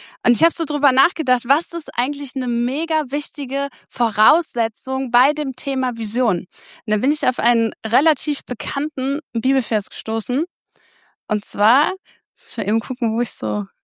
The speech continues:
also ich hab's, hab den angemacht.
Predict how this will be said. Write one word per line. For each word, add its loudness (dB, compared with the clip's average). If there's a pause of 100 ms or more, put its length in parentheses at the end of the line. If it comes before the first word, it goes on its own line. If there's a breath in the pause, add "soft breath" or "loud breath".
(1040)
also 2
ich 0
hab's, -2 (160)
hab -4
den 2
angemacht. 0